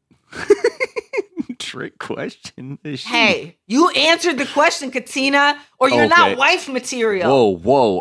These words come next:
Speaker 1: Okay, okay, okay. It's sheep. Um,
Speaker 2: Wrong.
Speaker 1: What is it?
Speaker 2: Lamb is, like, little.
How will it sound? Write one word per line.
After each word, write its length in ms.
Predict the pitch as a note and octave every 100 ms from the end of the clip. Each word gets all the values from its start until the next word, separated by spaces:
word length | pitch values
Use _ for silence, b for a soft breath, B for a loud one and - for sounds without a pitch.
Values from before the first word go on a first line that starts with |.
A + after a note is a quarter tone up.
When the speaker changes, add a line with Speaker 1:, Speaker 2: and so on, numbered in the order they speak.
| G#2
Speaker 1:
Okay, 360 | - C3+ A#2 -
okay, 460 | G2+ G2 - C3 F#2
okay. 480 | E2 - A#2+ F#2+ F#2
It's 100 | -
sheep. 400 | - B2+ F#2+ - _ _ _ _ _
Um, 340 | B2+ B2+ A#2+ A#3+
Speaker 2:
Wrong. 720 | F4 F#4 D#4 A3+ E3 C#3 C3+ _ _ _ _ _ _ _ _ _ _ _ _ _ _ _ _ _ _
Speaker 1:
What 220 | G2 A2
is 240 | C3+ E3 D3
it? 260 | F#2+ E2 _ _ _ _ _ _ _ _ _ -
Speaker 2:
Lamb 560 | F3+ A3+ E4 D#4 C#4+ A#3
is, 180 | A#3
like, 240 | A3 A#3+ A3+
little. 680 | F3+ G3+ B3 D#3 A#2 F3+